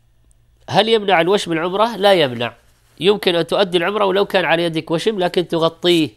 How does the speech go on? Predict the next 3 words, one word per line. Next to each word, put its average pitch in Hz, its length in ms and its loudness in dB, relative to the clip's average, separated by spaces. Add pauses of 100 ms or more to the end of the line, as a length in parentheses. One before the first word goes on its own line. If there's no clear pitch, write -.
(440)
غطه، 160 680 -2 (340)
استره 139 480 0 (1120)
بالمناشف. 170 760 2